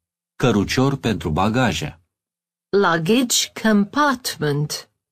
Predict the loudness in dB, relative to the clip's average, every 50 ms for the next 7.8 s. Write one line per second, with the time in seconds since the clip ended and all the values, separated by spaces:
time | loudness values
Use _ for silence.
0 | _ _ _ _ 0 2 2 4 2 2 0 -2 -2 -2 -2 0 2 2 2 2
1 | 0 0 -2 -6 -6 -6 -2 0 0 0 2 0 0 0 0 0 0 -2 -2 -4
2 | -8 -10 -12 _ _ _ _ _ _ _ _ _ _ _ _ _ _ _ _ _
3 | -2 0 2 4 4 4 4 4 2 2 0 -4 -12 -20 _ _ _ _ -6 -4
4 | 0 2 2 0 0 -2 0 0 0 0 2 0 -2 -2 0 0 0 0 0 -2
5 | -4 -4 -6 -8 -8 -12 _ _ _ _ _ _ 0 2 2 2 2 0 -2 0
6 | 0 -2 -2 0 0 0 0 0 -4 -10 -16 -8 _ -2 0 0 0 0 0 0
7 | 0 0 -2 -2 -2 -2 -2 -2 -2 -4 -8 -8 -8 -14 _